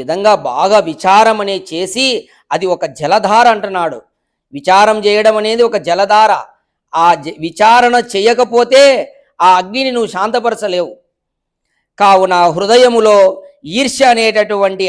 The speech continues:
అగ్ని శోక సంతాపములు ఉన్నంత వరకు ప్రేమ యొక్క శీతలత్వము, ఆత్మ ఐక్యము యొక్క జలధార ప్రవహింపదు.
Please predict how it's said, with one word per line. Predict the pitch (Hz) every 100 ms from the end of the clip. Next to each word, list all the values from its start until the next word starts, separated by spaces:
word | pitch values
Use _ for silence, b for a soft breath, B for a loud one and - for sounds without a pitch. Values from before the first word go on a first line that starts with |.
| 156
అగ్ని | 156 190 254 202 113 _ _ _ _
శోక | - 196 233 269 240
సంతాపములు | 196 196 226 247 247 240 233 220 175
ఉన్నంత | 190 226 226 220
వరకు | 220 233 277 285 285 _ _ _ _ -
ప్రేమ | 196 269 294 262
యొక్క | 240 - 220
శీతలత్వము, | - 208 254 262 240 233 220 214 208 202 196 - _ _ _
ఆత్మ | 143 190 247 - 262 220 - 202
ఐక్యము | 240 - 247 220 220 214
యొక్క | 208 - 202 165
జలధార | 160 185 202 214 226 208 -
ప్రవహింపదు. | 160 190 185 196 190 180 180